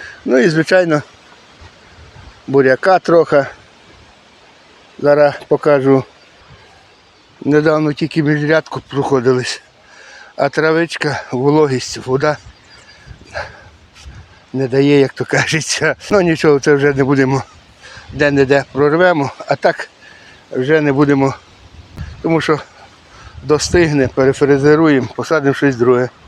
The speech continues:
Ну і наш буряк, який садився розсадою. Вибрати можна. Сьогодні дивився, таких п'ять штучок разом з гичкою. Е,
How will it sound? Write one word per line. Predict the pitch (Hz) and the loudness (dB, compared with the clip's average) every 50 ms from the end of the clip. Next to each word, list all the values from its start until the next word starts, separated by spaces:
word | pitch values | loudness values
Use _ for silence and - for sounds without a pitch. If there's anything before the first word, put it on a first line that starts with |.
| - - - - - - - - - - - - _ - - - - - _ - | -20 -20 -20 -20 -20 -20 -20 -20 -20 -20 -20 -20 _ -20 -20 -20 -20 -20 _ -10
Ну | - 143 151 | -4 -2 -2
і | 147 143 | 0 0
наш | 143 139 131 117 | 0 -2 -2 -4
буряк, | 113 131 135 139 135 127 - - - - - - | -2 -2 0 0 0 0 -4 -6 -14 -20 -20 -10
який | - 127 123 - - 160 147 | -8 -8 -8 -4 -6 -6 -4
садився | - - 135 104 123 151 151 147 - - 160 151 139 - - - - - - - - - - _ - - - - - - - - - - - - - - - - | -2 -4 -4 0 2 2 2 2 0 0 0 0 0 -2 -8 -18 -20 -20 -20 -20 -20 -20 -20 _ -20 -20 -20 -20 -20 -20 -20 -20 -20 -20 -20 -20 -20 -20 -14 -6
розсадою. | 123 135 139 139 - - 151 131 120 107 107 107 104 98 - - - - - - - - - - - - - - - - - - - - | -2 0 0 0 0 0 0 0 0 0 -4 -8 -8 -10 -12 -12 -12 -12 -12 -14 -18 -20 -20 -20 -20 -20 -20 -20 -20 -20 -20 -20 -8 -4
Вибрати | 131 143 151 147 139 143 143 139 - 156 151 | 0 2 2 2 2 2 0 2 2 0 2
можна. | 165 170 170 151 123 123 127 - - _ _ _ - - - - - - - - | 4 2 2 2 0 -4 -8 -8 -10 _ _ _ -20 -20 -20 -20 -20 -20 -20 -4
Сьогодні | - 151 143 135 143 139 | -2 0 2 2 2 2
дивився, | 127 143 147 156 160 151 143 - - 139 - - - _ _ _ _ - - - - - - - _ _ | 2 2 2 2 0 0 -2 -2 -4 -4 -4 -4 -12 _ _ _ _ -20 -20 -20 -20 -20 -20 -20 _ _
таких | - 147 - - 165 - - | -6 -6 -2 -2 -4 -4 -2
п'ять | - 165 160 - - | -2 -2 -2 -2 -4
штучок | - - - 180 170 - - 151 - - | -10 -4 -2 -2 -2 0 -2 -2 0 0
разом | 147 143 147 143 139 131 143 139 123 | 0 2 2 0 2 2 0 0 0
з | 120 123 | -2 -4
гичкою. | 123 156 156 - - - - 139 127 123 127 117 - _ _ _ _ _ _ - - - - - - - - _ _ - | -2 -2 -2 -2 -4 -6 -4 -2 0 0 -2 -4 -8 _ _ _ _ _ _ -20 -20 -20 -20 -20 -20 -20 -20 _ _ -6
Е, | 131 123 123 120 113 | -2 -2 -2 -2 -4